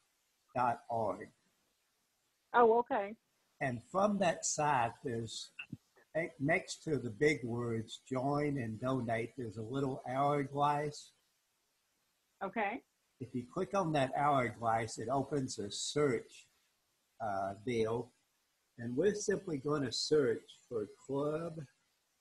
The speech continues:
Speaker 1: officer, and it's E dash book. This is the
Speaker 2: E
Speaker 1: elec-
Speaker 2: dash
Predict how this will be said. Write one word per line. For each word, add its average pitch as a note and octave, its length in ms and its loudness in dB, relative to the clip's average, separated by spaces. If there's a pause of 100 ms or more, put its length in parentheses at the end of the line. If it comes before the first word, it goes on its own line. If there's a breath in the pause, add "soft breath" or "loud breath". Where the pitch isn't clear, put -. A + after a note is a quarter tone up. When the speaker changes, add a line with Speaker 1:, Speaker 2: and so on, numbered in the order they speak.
(840)
Speaker 1:
officer, A#2+ 880 0 (2500)
and B2 240 -4
it's - 280 -4 (120)
E E3+ 500 0 (320)
dash C#3 500 0 (160)
book. A#2+ 380 0 (1500)
This D3 240 2
is E3+ 220 0
the C4 100 6
Speaker 2:
E C4 60 8
Speaker 1:
elec- A3+ 360 0
Speaker 2:
dash A3+ 160 0